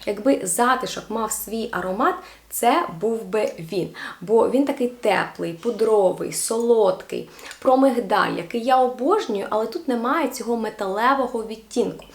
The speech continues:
який інколи зустрічається в таких ароматах.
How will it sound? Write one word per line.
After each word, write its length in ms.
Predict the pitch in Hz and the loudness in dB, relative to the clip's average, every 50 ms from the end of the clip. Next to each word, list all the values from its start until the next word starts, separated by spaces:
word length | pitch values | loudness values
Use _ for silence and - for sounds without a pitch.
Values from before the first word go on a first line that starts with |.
| - - - - - | -16 -16 -14 -10 -8
який 420 | 220 214 - - 311 311 311 - | -8 -6 -4 -2 -2 -2 2 2
інколи 540 | 240 247 247 247 233 220 220 214 208 202 202 208 - - - | 2 2 2 0 -2 0 0 0 0 0 -2 -6 -12 -14 -14
зустрічається 720 | - - 196 - - 208 - - 269 240 262 269 262 - | -12 -12 -10 -8 -8 -6 -4 0 0 2 2 2 0 -4
в 60 | - - | -8 -8
таких 340 | - 190 185 - 220 226 - - | -10 -10 -6 -6 -8 -6 -4 -4
ароматах. 580 | 208 208 214 220 220 202 190 180 - - - | -2 -2 -2 0 0 0 0 0 -4 -8 -14